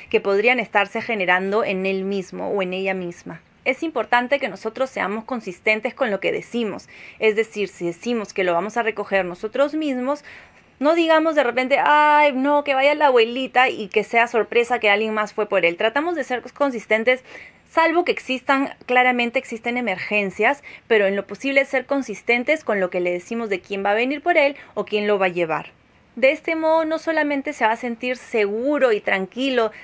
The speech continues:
de qui-, de quién va a venir por él o de que alguien va a venir por él, sino también que se va a acostumbrar un poco a seguir rutinas, que es algo también muy importante en la escuela.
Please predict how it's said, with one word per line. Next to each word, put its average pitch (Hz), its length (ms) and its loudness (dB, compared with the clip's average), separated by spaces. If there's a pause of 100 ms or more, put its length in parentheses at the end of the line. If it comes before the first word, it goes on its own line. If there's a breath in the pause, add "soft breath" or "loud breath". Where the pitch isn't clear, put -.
(100)
de 202 220 2
qui-, 175 180 -16 (120)
de 196 180 0
quién 269 300 0
va 277 60 4
a 269 40 4
venir 240 260 0
por 214 180 0
él 220 180 2
o 214 100 2
de 196 120 2
que - 120 0
alguien 285 320 2
va 269 60 4
a 254 40 2
venir 240 320 0
por 208 220 0
él, 247 180 2 (340 loud breath)
sino 233 320 -4
también 254 340 -2
que 277 100 -2
se 233 100 -2
va 196 80 4
a 202 40 2
acostumbrar 220 600 0
un 226 140 -6
poco 226 260 0
a 240 60 0
seguir 202 340 -2
rutinas, 269 540 -4
que 277 80 -6
es - 80 -8
algo 285 180 0
también 226 380 -2
muy 226 160 -4
importante 208 800 -2 (320 loud breath)
en 214 240 0
la 196 60 2
escuela. 170 560 -6